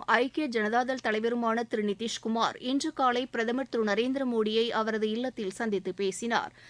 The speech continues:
நாளை மக்களவைத் தேர்தல் முடிவுகள் வெளியாகும் நிலையில் இந்த சந்திப்பு முக்கியத்துவம் பெறுகிறது.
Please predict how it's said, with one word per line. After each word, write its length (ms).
நாளை 420
மக்களவைத் 640
தேர்தல் 380
முடிவுகள் 420
வெளியாகும் 560
நிலையில் 460
இந்த 200
சந்திப்பு 560
முக்கியத்துவம் 680
பெறுகிறது. 460